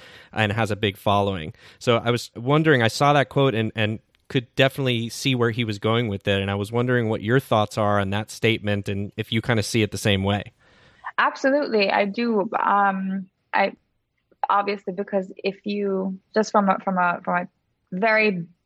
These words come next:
Speaker 2: basic point of view, if you know anything about rum and you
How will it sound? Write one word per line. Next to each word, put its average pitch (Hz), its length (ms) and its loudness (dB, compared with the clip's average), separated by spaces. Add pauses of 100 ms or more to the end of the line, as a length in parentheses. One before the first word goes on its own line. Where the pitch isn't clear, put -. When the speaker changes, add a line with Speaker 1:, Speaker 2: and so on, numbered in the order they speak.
Speaker 2:
basic 196 560 2
point 190 320 -2
of 180 80 -2
view, 196 340 0 (600)
if 190 220 2 (680)
you 202 280 2
know 196 240 4
anything 208 500 2
about 175 300 -2
rum 170 380 -4 (640)
and 180 440 0
you 185 120 0